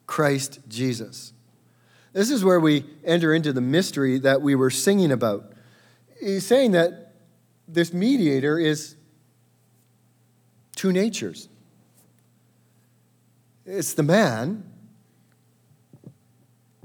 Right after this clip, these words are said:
and it's God, Christ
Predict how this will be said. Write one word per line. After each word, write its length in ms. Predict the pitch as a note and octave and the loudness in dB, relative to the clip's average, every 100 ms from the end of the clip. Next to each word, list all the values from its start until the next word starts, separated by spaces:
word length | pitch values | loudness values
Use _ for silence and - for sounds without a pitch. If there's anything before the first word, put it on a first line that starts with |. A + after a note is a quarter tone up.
| - | -14
and 160 | A2+ A#2 | -4 -4
it's 180 | C3 - | -4 -4
God, 420 | G3+ A3+ B2+ F#2 - _ _ _ _ _ _ _ _ _ _ _ _ - | -4 -4 -8 -14 -20 _ _ _ _ _ _ _ _ _ _ _ _ -12
Christ 480 | - B2+ C3+ - | -4 -2 -2 -8